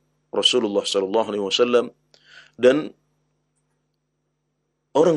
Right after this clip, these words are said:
munafik yang di Madinah itu tinggal di kota Madinah dengan mengaku sebagai muslim, bersyahadat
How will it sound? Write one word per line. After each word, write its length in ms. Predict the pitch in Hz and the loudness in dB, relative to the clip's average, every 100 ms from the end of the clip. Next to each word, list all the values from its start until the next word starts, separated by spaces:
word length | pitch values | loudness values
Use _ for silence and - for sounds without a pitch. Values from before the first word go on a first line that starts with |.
| 135 | 2
munafik 400 | 127 143 131 123 | 0 -2 -4 -4
yang 80 | |
di 160 | 113 107 | -2 0
Madinah 320 | 104 107 101 | -2 -2 -4
itu 400 | 101 101 113 120 - _ _ _ _ _ _ _ _ _ _ _ _ _ _ _ _ | -6 -6 -6 -8 -14 _ _ _ _ _ _ _ _ _ _ _ _ _ _ _ _
tinggal 400 | 131 127 113 104 | -2 0 2 0
di 120 | 101 98 | 0 -4
kota 240 | 107 101 | -4 -2
Madinah 400 | 101 92 110 107 104 | -2 -2 -2 -2 -4
dengan 160 | 104 95 | -4 -4
mengaku 320 | 98 110 117 | -4 -4 -4
sebagai 640 | 98 - 98 92 117 - - _ _ _ - | -4 -4 -4 0 -2 -2 -8 _ _ _ -8
muslim, 480 | 127 127 107 95 - _ _ _ _ _ _ _ - | -6 -2 -2 -4 -8 _ _ _ _ _ _ _ -8
bersyahadat 640 | 104 120 117 123 127 - | -6 -4 -6 -2 -2 -2